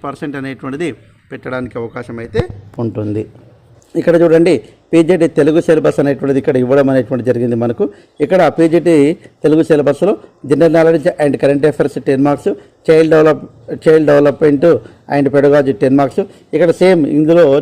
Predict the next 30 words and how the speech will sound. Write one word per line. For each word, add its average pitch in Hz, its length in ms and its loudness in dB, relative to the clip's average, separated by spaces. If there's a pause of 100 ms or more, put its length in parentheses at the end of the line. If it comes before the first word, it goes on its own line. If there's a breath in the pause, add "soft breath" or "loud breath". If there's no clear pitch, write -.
development 143 500 2
of 143 60 -4 (120)
child 156 260 2
కావచ్చు, 151 280 0 (340 loud breath)
అండర్స్టాండింగ్, 151 680 0 (400)
ఆ, 135 340 2 (220)
లెర్నింగ్ 147 380 2
కావచ్చు, 151 300 0 (320 loud breath)
పెడగాజికల్ 151 760 2
కన్సర్న్ 139 360 -2
కావచ్చు, 120 200 -2 (100)
సేమ్ 180 280 2
అండి. 104 180 -2 (380 soft breath)
తర్వాత 160 200 0 (160)
perspective 165 440 -2
in 165 100 4
ఎడ్యుకేషన్లో 151 560 0 (100)
టెన్ 135 200 0
మార్క్స్ 151 220 -2
అనేటువంటిది 147 400 -2
ఇచ్చారు. 180 220 0 (360 soft breath)
ఇక్కడ 180 240 0
కూడా 165 180 4
మనకు 151 380 2
ఫైవ్ 147 260 0
టాపిక్స్ 143 360 -2
ఉన్నాయండి. 147 300 -2 (320 loud breath)
history 160 340 0
of 151 80 -8 (100)
education, 156 460 -2